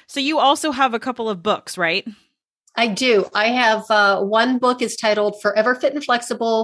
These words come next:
Speaker 2: Feeling Fabulous at fifty and Beyond. And a lot of these principles that we've talked about are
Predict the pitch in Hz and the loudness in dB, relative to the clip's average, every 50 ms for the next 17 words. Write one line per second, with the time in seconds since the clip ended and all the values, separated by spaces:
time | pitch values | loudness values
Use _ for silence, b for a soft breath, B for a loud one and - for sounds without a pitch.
0 | 220 - 220 214 208 196 175 165 160 - - 220 208 208 202 208 220 214 214 214 | -2 -2 0 0 2 2 0 -2 -4 -4 -2 0 0 0 0 0 0 0 -2 -2
1 | - 202 - _ 202 196 - - 190 180 175 175 175 190 196 214 233 247 262 277 | -6 -8 -6 _ -6 -6 -4 -4 -2 -2 0 0 2 2 2 4 4 2 2 0
2 | 285 277 B B B B B B B B _ _ - 254 277 320 349 339 349 330 | -2 -4 B B B B B B B B _ _ 0 2 4 4 4 4 2 0
3 | - - 254 247 240 254 262 269 262 254 247 240 - - - 226 208 214 214 - | 0 0 0 0 2 0 0 0 -2 -4 -4 -6 -6 -6 -6 -6 -6 -6 -8 -6
4 | 208 208 202 202 202 202 - 190 180 - 208 196 196 196 190 - 226 208 208 - | -2 -2 -2 -2 -4 -4 -6 -8 -6 -2 2 2 2 2 0 -2 -2 -2 -2 -2
5 | - 196 202 190 185 180 175 180 185 185 - - 202 - 208 208 208 | -4 -2 0 0 2 2 2 2 0 0 -4 -8 -6 -4 -2 -2 -2